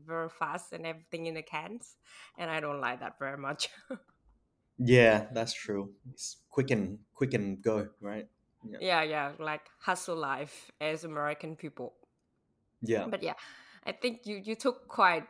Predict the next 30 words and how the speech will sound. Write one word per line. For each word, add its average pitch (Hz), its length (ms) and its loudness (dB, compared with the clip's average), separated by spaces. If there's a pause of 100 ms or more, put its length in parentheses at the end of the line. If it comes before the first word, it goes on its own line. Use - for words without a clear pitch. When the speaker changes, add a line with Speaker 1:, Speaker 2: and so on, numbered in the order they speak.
(100)
Speaker 1:
a 170 60 -4
long 175 380 4
journey. 180 420 -2
Can 190 300 -6
you 175 120 -6
tell 160 360 -2
me 156 180 -8
a 151 60 -8
little 202 320 -4
bit, 175 220 -4
like, 156 260 -8
the 165 80 -6
reason 160 480 -6
why 151 240 0
you 170 300 -6
wanted 160 480 -10
to 165 260 -8
return 165 640 -6
to 165 140 -16
Vietnam 165 600 -6
after 160 320 -8
so 160 160 -10
many 151 180 -10
years 151 400 -10
living 220 300 -6
abroad? 220 320 -4 (2000)
Speaker 2:
Um, 170 440 12
so, 175 680 8
so - 180 4
Troy, 160 920 6